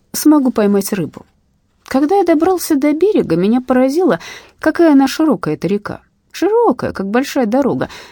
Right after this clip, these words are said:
Я понял, что рыбу я там не поймаю. Все рыбы скрылись в огромной движущейся массе воды,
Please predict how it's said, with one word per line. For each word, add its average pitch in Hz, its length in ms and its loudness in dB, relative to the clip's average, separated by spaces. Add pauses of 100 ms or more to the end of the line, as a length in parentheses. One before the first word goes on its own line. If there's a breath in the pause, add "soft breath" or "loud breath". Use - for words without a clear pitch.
(180 loud breath)
Я 370 180 2
понял, 392 300 2
что - 460 -2
рыбу 240 400 4
я 262 100 4
там 269 200 2
не 294 100 6
поймаю. 170 560 0 (320)
Все - 240 -4
рыбы 202 280 -2
скрылись 240 600 -4
в 160 60 -4
огромной 151 400 -2
движущейся 151 600 -6
массе 143 360 -6
воды, 151 320 -4